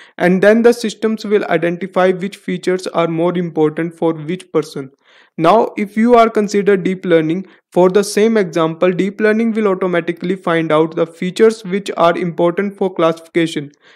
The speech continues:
because it uses the concept of neural networks.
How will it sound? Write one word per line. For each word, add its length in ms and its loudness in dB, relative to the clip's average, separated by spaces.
because 480 4
it 160 -6
uses 380 -2
the 140 -4
concept 500 -2
of 180 -4
neural 300 0
networks. 600 -6